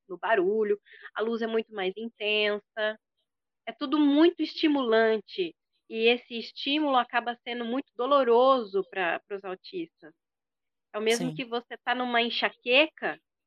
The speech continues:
Speaker 1: né? Quando a gente tá numa dor de cabeça tremenda, qualquer barulho, qualquer luz dói. E pra eles também é assim. Acontece às vezes, o meu filho tem seis anos, dele não conseguir,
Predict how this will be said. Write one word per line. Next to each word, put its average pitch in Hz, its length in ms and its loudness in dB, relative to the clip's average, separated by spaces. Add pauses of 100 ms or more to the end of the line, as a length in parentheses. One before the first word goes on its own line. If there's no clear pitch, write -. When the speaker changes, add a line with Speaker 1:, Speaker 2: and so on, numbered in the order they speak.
(160)
Speaker 1:
né? 208 160 0
Quando 233 200 -6
a 214 40 4
gente 226 220 -6
tá 226 100 -4
numa 220 180 -2
dor 226 140 2
de 226 100 -6
cabeça 220 420 -6
tremenda, 240 480 -4
qualquer 226 340 -6
barulho, 254 320 0
qualquer 233 240 -10
luz 247 360 -6
dói. 269 420 0 (1040)
E 226 100 -12
pra 233 220 2
eles 277 380 6
também 277 460 4
é 262 120 8
assim. 202 460 -2 (600)
Acontece 233 640 -2
às 240 120 -6
vezes, 220 500 4
o 202 60 -6
meu 190 120 0
filho 202 220 -14
tem 240 240 -14
seis 269 260 -6
anos, 175 260 -6 (720)
dele 240 240 0
não 262 260 2
conseguir, 262 920 -2